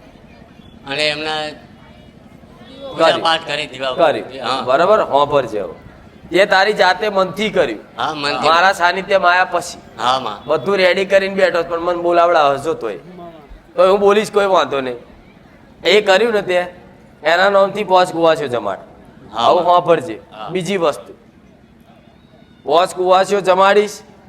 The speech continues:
Speaker 2: રાજી થશે, બરોબર છે, પણ તા-,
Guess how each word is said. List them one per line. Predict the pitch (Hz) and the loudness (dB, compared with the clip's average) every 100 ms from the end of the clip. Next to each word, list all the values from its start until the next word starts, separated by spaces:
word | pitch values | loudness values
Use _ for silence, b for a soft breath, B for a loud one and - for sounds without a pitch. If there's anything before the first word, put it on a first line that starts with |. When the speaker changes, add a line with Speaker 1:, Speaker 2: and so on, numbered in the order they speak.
| - - - | -20 -20 -2
Speaker 2:
રાજી | 113 127 139 190 | 0 2 0 -2
થશે, | 190 185 196 | 0 0 0
બરોબર | 196 196 208 190 151 | 2 4 4 2 -2
છે, | - - - - - - - | -6 -20 -20 -20 -20 -20 -10
પણ | 170 185 | -2 -2
તા-, | - - | -2 -10